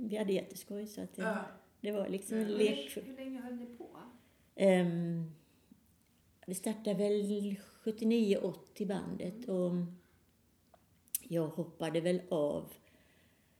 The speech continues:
Speaker 1: vad kan det ha varit, åttiofyra, åttiofem, för att, som sagt,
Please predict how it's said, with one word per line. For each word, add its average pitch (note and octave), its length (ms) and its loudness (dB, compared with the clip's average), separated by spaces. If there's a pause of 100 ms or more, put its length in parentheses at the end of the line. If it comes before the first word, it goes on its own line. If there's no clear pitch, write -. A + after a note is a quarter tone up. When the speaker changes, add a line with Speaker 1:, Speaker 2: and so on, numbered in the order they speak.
(960)
Speaker 1:
vad E3 100 -14
kan F#3 120 -4
det F3+ 80 0
ha F#3+ 80 0
varit, - 180 -14 (100)
åttiofyra, G3 600 2
åttiofem, F3+ 600 0
för F#3 100 -2
att, F3+ 260 -4 (320)
som F#3 200 -4
sagt, E3+ 240 -6